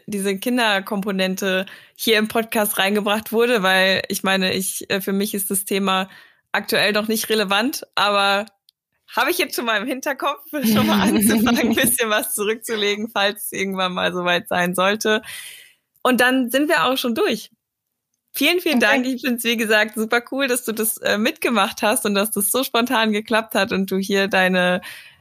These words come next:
Speaker 1: Erfahrungen und Gedanken mit mir geteilt hast. Und ja, vielen Dank. <laughs>
Speaker 2: Super gerne. Und ich kann nur sagen, was Gesundheit angeht, es entspannt total, wenn man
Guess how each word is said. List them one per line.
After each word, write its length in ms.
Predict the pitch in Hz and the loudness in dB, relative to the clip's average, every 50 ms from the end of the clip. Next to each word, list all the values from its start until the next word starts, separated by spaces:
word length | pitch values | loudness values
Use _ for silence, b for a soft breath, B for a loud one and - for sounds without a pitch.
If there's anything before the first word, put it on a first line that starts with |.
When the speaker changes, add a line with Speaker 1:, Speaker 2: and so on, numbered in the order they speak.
| B B _ _ _ _ | B B _ _ _ _
Speaker 1:
Erfahrungen 600 | 196 214 - - 233 240 254 254 247 240 240 226 | 0 0 2 2 2 4 4 4 4 4 4 4
und 140 | 214 214 220 | 4 2 2
Gedanken 540 | 220 202 185 202 208 214 226 220 _ - 214 | 0 2 2 2 2 2 0 -2 _ -2 0
mit 180 | 202 202 - - | 0 -2 -2 0
mir 140 | 190 190 | -2 0
geteilt 560 | 185 190 185 - - 208 208 214 214 208 - - | 0 -2 -4 0 2 2 4 4 2 0 0 0
hast. 440 | 175 180 214 - - - - - _ _ _ _ _ _ | 0 0 0 0 -4 -8 -10 -18 _ _ _ _ _ _
Und 440 | 185 196 196 202 196 196 - - - _ _ _ _ _ _ _ _ _ _ _ _ _ _ _ _ _ - - | 0 2 2 2 0 -2 -4 -6 -12 _ _ _ _ _ _ _ _ _ _ _ _ _ _ _ _ _ -4 0
ja, 300 | 320 277 220 - - _ _ _ - | 2 2 2 0 -6 _ _ _ -2
vielen 240 | - 202 190 202 226 | 2 2 4 4 4
Dank. 260 | 285 311 370 381 - - - | 2 0 0 -4 -8 -12 -4
<laughs> 600 | 269 233 202 196 220 226 214 185 180 - _ _ | -2 0 0 2 2 0 0 -2 -4 -8 _ _
Speaker 2:
Super 320 | _ - 262 254 - 226 226 | _ 0 0 2 4 2 4
gerne. 320 | 240 240 240 233 220 208 | 4 4 4 4 2 0
Und 140 | 208 208 208 | 0 -2 -4
ich 100 | 202 - | -4 0
kann 180 | - 233 233 | 0 2 2
nur 160 | 240 233 226 220 | 4 2 2 2
sagen, 640 | 233 220 220 233 226 226 233 240 240 233 - _ | 4 4 6 6 4 4 2 0 0 0 -4 _
was 200 | - 202 202 - | -6 -6 -4 -2
Gesundheit 500 | - 196 202 220 233 240 240 226 202 202 196 | -2 -2 0 0 0 0 2 0 0 0 -2
angeht, 460 | - 208 208 208 208 208 208 208 - | -2 -2 0 0 2 0 0 0 -4
es 140 | - 196 - | -8 -10 -6
entspannt 760 | - 190 196 - - - - - 208 214 233 240 - - - - | -4 -4 -2 -2 -4 -4 -2 -2 0 0 0 -2 -4 -8 -12 -8
total, 500 | - 185 - - 185 185 185 190 190 202 | -8 -6 -4 0 2 4 4 4 2 2
wenn 100 | 185 190 | 2 0
man 320 | 190 185 185 185 196 185 | 2 2 2 0 0 -2